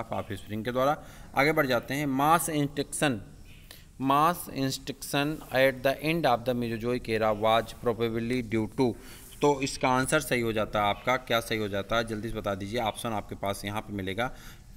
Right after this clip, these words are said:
the collision of earth with the large ये आपका बी वाला ऑप्शन सही हो जाता है। कौन सा? बी वाला।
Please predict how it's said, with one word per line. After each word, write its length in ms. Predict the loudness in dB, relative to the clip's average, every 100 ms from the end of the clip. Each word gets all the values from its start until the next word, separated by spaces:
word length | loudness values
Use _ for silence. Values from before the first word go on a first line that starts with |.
| 6
the 180 | 8 8 4 -4 -16 -16 -20 -18 -4
collision 500 | 2 2 2 2 2 0
of 180 | 0 0
earth 260 | 0 0 -2
with 200 | -2 0
the 140 | -2 2
large 440 | 4 4 0 -6 -14 -16 -18 -20 -20 -20 -20 -20 -20 -20 -20 -20 -20 -20 -12 -4
ये 140 | -2
आपका 240 | -2 -2
बी 200 | -2 2
वाला 220 | 4 4 2
ऑप्शन 220 | -2 -6
सही 160 | -6
हो 80 | -4
जाता 200 | -4 -6
है। 60 | -6
कौन 140 | -6
सा? 120 | -4
बी 200 | -6 -6
वाला। 240 | -6 -8